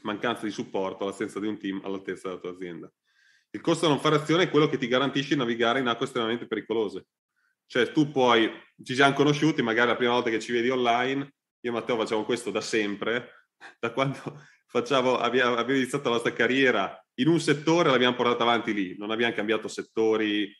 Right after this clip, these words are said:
saltati di qua e di là. Quindi il rischio veramente è vedere la tua nave affondare. Questo è un grafico importante per chiudere questo, questa masterclass,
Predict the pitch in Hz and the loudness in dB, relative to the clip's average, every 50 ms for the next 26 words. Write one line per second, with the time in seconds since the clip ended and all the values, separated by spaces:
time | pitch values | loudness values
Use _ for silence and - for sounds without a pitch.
0 | _ _ - - 98 95 95 107 104 101 104 98 98 98 101 98 95 98 92 90 | _ _ -12 -10 -8 -6 -6 -6 -6 -6 -6 -6 -6 -4 -4 -4 -2 -2 -4 -6
1 | 80 - - _ _ _ _ _ - - _ _ - 113 107 101 95 98 95 90 | -8 -12 -16 _ _ _ _ _ -20 -20 _ _ -4 -2 -2 -2 -2 -2 -4 -4
2 | 87 - - - - 101 104 104 101 104 113 117 127 123 123 - - 135 120 110 | -4 -6 -10 -14 -12 -12 -10 -10 -10 -10 -6 -6 -6 -6 -6 -6 -4 -2 -2 0
3 | 104 104 113 117 117 117 - - 120 117 - 107 107 101 107 98 107 110 110 117 | 0 0 -2 -2 -4 -4 -4 -2 -2 -2 -2 -2 -4 -4 -4 -2 0 0 0 0
4 | 110 101 - 107 101 101 101 104 107 101 - - 98 98 98 98 98 95 92 90 | -2 -4 -4 -4 -4 -4 -4 -4 -4 -6 -6 -8 -8 -6 -4 -2 -2 -2 -4 -4
5 | 87 - _ _ - 139 143 147 - 139 123 117 120 127 127 131 131 123 - 117 | -8 -14 _ _ 0 0 2 2 0 0 2 2 4 4 4 2 2 -2 -2 -2
6 | 110 113 117 107 - - 113 110 113 113 101 - 127 139 151 147 147 - 101 - | -2 -2 -4 -4 -2 0 0 0 0 -2 -4 -4 -4 -4 -4 -4 -6 -8 -8 -8
7 | - - 117 107 110 104 101 107 101 - _ - 98 95 98 104 101 - 120 117 | -8 -8 -4 -4 -4 -4 -4 -6 -8 -8 _ -6 -6 -6 -6 -6 -6 -6 -4 -2
8 | 104 101 101 - - 110 - 117 117 117 - - | -2 -4 -4 -4 -8 -6 -4 -4 -4 -4 -4 -6